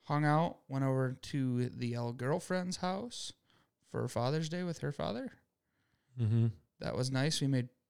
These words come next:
Speaker 1: um,
Speaker 2: When you say girlfriend's house, but you guys live together, that feels weird.
Speaker 1: Yeah.
Speaker 2: You know?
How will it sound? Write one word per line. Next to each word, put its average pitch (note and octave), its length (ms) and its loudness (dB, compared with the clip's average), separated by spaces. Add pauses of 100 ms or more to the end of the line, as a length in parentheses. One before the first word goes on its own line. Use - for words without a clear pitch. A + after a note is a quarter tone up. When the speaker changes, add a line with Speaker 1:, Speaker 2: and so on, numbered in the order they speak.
(200)
Speaker 1:
um, B2 500 -6 (240)
Speaker 2:
When D#3 120 8
you E3+ 60 12
say G3+ 180 12
girlfriend's B2+ 460 10
house, C#3 300 10
but B2 220 2
you A#2 120 6
guys A#2+ 240 8
live A2 160 6
together, B2+ 320 8
that A2+ 140 0
feels B2 260 -4
weird. A#2+ 240 -6 (540)
Speaker 1:
Yeah. G3 260 2 (1400)
Speaker 2:
You D3 140 4
know? D3 280 6